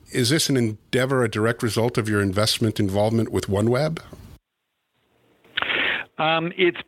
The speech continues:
Speaker 2: partially to do with OneWeb, but it's also to do with, uh, investment we're undertaking for a new digital payload. So as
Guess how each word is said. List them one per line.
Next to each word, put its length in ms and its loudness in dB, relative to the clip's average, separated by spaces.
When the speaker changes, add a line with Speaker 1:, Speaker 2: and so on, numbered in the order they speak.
Speaker 2:
partially 560 0
to 100 -8
do 140 2
with 120 2
OneWeb, 520 -2
but 120 0
it's 220 0
also 380 0
to 160 -4
do 280 0
with, 180 0
uh, 340 0
investment 500 -2
we're 160 0
undertaking 880 0
for 460 0
a 180 -2
new 180 0
digital 380 0
payload. 580 0
So 140 0
as 100 0